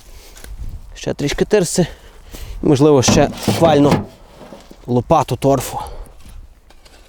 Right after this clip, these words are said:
От. І тепер все це разом з добривом, дуже важливо, е, перемішуємо. От таким чином. Таким чином все гарненько перемішуємо.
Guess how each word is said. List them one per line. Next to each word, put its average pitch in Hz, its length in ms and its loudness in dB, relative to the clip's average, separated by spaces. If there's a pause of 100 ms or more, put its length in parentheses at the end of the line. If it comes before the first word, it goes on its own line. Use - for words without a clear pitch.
(1300)
От. - 260 -16 (680)
І - 60 0
тепер 208 220 4
все 220 300 4
це 202 380 4
разом 165 400 4
з 120 40 -6
добривом, 202 440 4
дуже 196 180 4
важливо, 185 500 4 (840)
е, 180 100 4
перемішуємо. 131 680 2 (120)
От 147 140 -2
таким - 220 -10
чином. - 260 -12 (2750)
Таким - 260 0
чином 208 260 4
все 170 180 2
гарненько 147 460 4
перемішуємо. 151 600 2